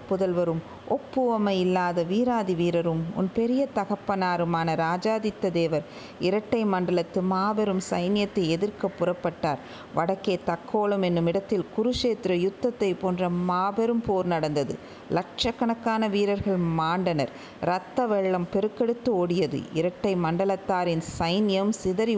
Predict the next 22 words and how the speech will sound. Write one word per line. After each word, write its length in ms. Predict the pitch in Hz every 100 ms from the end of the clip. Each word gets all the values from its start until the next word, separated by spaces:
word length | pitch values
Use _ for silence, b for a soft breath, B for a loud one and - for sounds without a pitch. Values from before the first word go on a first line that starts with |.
| 156
ஓடியது. 440 | 175 185 170 135 - B B B
ஆனால் 400 | 165 185 190 175 -
அந்த 280 | 180 175 175
போரில் 460 | - 180 196 170 170
ராஜாதித்த 720 | 160 185 220 214 185 196 165
தேவர் 400 | 160 156 160 -
பலியாகிவிட்டார். 1000 | 160 175 196 175 170 147 - 151 135 - B B B
உன்னுடைய 360 | 170 185 180 170
சித்தப்பா 640 | - 180 - 214 - 202 160
அரிஞ்சிய 480 | 160 180 208 214 226
தேவரும் 460 | 220 214 220 269 247
அந்த 220 | 196 165
போரில் 440 | 160 170 208 214 165
ஈடுபட்டு 520 | 175 202 226 208 - 202
படுகாயமடைந்தார். 1080 | - 220 262 262 208 175 156 147 143 131 - B B B
ஆனால் 400 | 196 214 226 220
அவரை 320 | - 214 240 247
பற்றி 340 | 254 247 269
யாதொரு 520 | 240 220 220 226 226 208
விவரமும் 580 | 202 208 254 247 262 247
அப்போது 400 | - - 202 180
தெரியவில்லை." 640 | 185 180 180 175 147 143